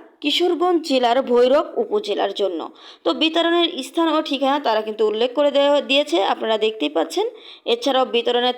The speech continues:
তারিখ কিন্তু উল্লেখ করে দিয়েছে সতেরো তিন দুই হাজার পঁচিশ হতে পঁচিশ তিন দুই হাজার পঁচিশ তারিখ পর্যন্ত। আপনারা যারা এই যে এখনও ট্রান্সক্রিপ্ট সংগ্রহ করেনি, তারা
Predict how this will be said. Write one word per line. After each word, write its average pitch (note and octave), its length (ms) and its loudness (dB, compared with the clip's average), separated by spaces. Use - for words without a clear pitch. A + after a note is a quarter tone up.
তারিখ A#3+ 320 0
কিন্তু F4 240 -4
উল্লেখ D#4 240 0
করে C4+ 200 2
দিয়েছে C4+ 280 2
সতেরো G#3+ 360 -2
তিন G#3+ 220 -2
দুই G3+ 200 2
হাজার G3+ 220 0
পঁচিশ C#4+ 380 -2
হতে G#3+ 260 0
পঁচিশ E4 380 0
তিন B3+ 220 0
দুই A#3 200 -2
হাজার A3+ 220 -2
পঁচিশ C4+ 380 -2
তারিখ G#3 220 -2
পর্যন্ত। - 440 -12
আপনারা D#4 320 0
যারা A3+ 240 4
এই E4+ 100 2
যে F#4 80 0
এখনও D4 240 -2
ট্রান্সক্রিপ্ট B3 580 -4
সংগ্রহ G#3+ 320 -2
করেনি, B3 280 0
তারা A3 160 0